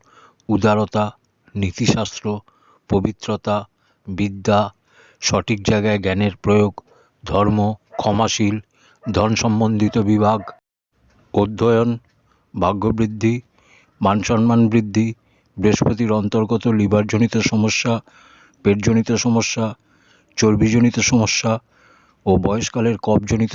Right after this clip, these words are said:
সমস্যা হয়। বিশাখা, পূর্বা ভাদ্রপদ, পুনর্বসু নক্ষত্রের স্বামী হয় বৃহস্পতি। নমস্কার দর্শক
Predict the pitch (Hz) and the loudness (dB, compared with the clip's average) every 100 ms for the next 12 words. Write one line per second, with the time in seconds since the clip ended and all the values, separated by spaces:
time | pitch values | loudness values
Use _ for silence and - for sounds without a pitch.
0 | 104 113 104 98 107 90 98 82 - _ | -2 0 0 -2 -2 0 0 0 -6 _
1 | _ - - _ _ _ _ - 98 101 | _ -20 -20 _ _ _ _ -6 -2 -2
2 | 127 113 - 117 117 - - - _ - | -2 -4 -2 -2 -4 -8 -20 -20 _ -4
3 | 107 214 226 208 107 107 110 110 110 - | -2 -2 0 0 -2 -4 -2 -2 -4 -8
4 | _ _ _ _ - - 117 117 110 107 | _ _ _ _ -4 -2 0 -2 -2 -2
5 | - 113 113 - 107 - 110 98 - 107 | -2 -2 -2 -2 -6 -2 -2 0 -2 -2
6 | 110 101 104 104 _ _ _ _ - 98 | -2 0 -2 -2 _ _ _ _ -6 2
7 | 101 - - - 80 _ _ _ _ _ | 2 2 -2 -4 -18 _ _ _ _ _
8 | _ _ _ _ _ - 98 98 107 131 | _ _ _ _ _ -2 2 2 0 0
9 | 101 104 95 117 | 0 0 0 -2